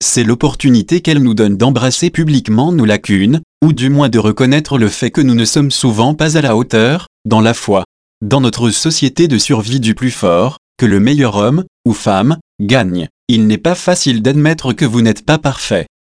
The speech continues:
La plupart d'entre nous savent que la perfection est impossible sous forme humaine, mais laissez les tabloïds, les magazines d'actualité et les profils de célébrités le dire, la perfection peut être achetée dans une bouteille ou une aiguille de botox,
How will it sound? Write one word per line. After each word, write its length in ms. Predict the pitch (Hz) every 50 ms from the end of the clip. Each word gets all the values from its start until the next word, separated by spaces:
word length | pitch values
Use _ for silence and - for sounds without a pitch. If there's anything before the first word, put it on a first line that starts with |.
| _ -
La 160 | 110 104 98
plupart 400 | - - 156 160 156 170 165 156
d'entre 320 | 147 139 131 - 117 110
nous 120 | 101 101 101
savent 260 | - - 135 113 -
que 120 | - 147
la 120 | 120 104 98
perfection 640 | - 113 107 98 - 117 98 - - - 180 180 175
est 140 | 190 -
impossible 580 | 160 165 156 160 151 - - 175 190 170 165 151
sous 160 | - 143 120
forme 300 | - - 147 135 131 117
humaine, 460 | 101 95 90 90 87 98 120 156 175 - _ _ - 113
mais 140 | 110 113 113
laissez 300 | 127 135 - - 185 160
les 100 | 135 101
tabloïds, 680 | 139 147 131 110 104 101 98 101 98 98 135 175 196 - _ _ -
les 160 | 113 104 107
magazines 560 | 104 110 117 127 123 117 107 104 135 175 170 147
d'actualité 760 | 135 127 - - - - 151 139 123 120 107 - 139 156 175
et 80 | 156
les 100 | 113 110
profils 480 | 107 - - 131 127 - - 180 180 165
de 100 | 143 120
célébrités 600 | 107 - 139 131 139 127 110 110 113 107 - 180
le 100 | 160 123
dire, 360 | 104 101 101 101 113 147 165 - _ _ - 113
la 180 | 107 107 98
perfection 640 | - - 107 104 - - 104 - - - - 175 165
peut 160 | 156 131 123 -
être 240 | 151 160 160 - 254
achetée 280 | 269 - - - 165
dans 140 | 165 143 143
une 220 | 113 107 104 104 101
bouteille 340 | 117 156 156 - 185 180
ou 120 | 165 151 127
une 120 | 104 101
aiguille 360 | 117 131 120 123 120 120 113
de 100 | 104 95
botox, 560 | 85 92 120 123 - 139 127 - - - -